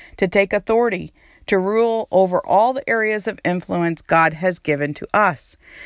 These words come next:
So how do we take our authority and rule?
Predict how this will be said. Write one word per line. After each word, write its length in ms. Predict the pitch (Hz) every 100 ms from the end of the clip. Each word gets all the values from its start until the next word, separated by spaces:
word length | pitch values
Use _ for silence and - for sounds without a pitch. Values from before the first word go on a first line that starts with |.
| -
So 140 | - 214
how 240 | 233 311
do 80 | 392
we 160 | 311
take 260 | 240 254 240
our 140 | 220
authority 480 | 202 - 180 170 170
and 180 | 180 180
rule? 400 | 208 269 202 160